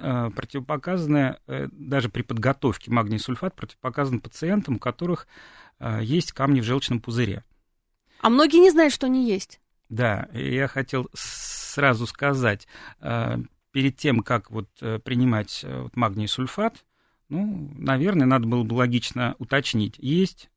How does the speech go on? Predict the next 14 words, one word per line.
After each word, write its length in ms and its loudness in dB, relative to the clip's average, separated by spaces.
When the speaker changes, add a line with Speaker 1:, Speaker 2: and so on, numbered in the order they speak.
Speaker 1:
камни, 380 4
есть 420 -4
ли 80 -2
взвесь, 400 0
потому 240 -4
что 160 -10
иногда 160 2
камни 460 2
мелкие, 720 2
э, 140 -4
мелкие 400 4
камни 300 2
иногда, 420 0
<clears throat> 280 6